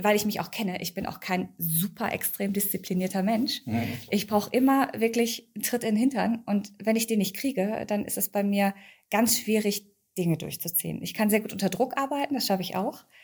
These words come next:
Speaker 2: Mhm.
Speaker 1: Aber ich brauche einen Tritt in den Hintern und ich brauche jemanden, der, dem ich Rechenschaft ablegen kann. So. Und da hatte ich halt eben bei mir den Zweifel,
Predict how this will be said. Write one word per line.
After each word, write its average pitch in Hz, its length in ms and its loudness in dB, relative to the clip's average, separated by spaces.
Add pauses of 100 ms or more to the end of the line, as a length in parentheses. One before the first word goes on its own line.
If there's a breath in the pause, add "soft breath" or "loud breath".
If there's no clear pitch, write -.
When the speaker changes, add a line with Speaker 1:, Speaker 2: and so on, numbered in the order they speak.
(160 loud breath)
Speaker 2:
Mhm. 107 300 0
Speaker 1:
Aber 190 540 4
ich - 180 -4
brauche 185 200 0
einen 190 80 0
Tritt - 180 -6
in 170 80 -4
den 170 60 2
Hintern 233 320 2
und 190 100 -2
ich 185 80 -8
brauche 220 240 0
jemanden, 214 400 -2
der, 185 340 2 (560 loud breath)
dem 190 140 4
ich 185 140 0
Rechenschaft 190 400 -2
ablegen 165 340 -4
kann. 160 260 -6
So. 165 300 -2 (460)
Und 185 180 0
da 208 160 6
hatte 233 220 0
ich - 180 -2
halt 208 160 2
eben 202 160 0
bei 196 140 2
mir 196 140 2
den 190 120 2
Zweifel, 190 560 0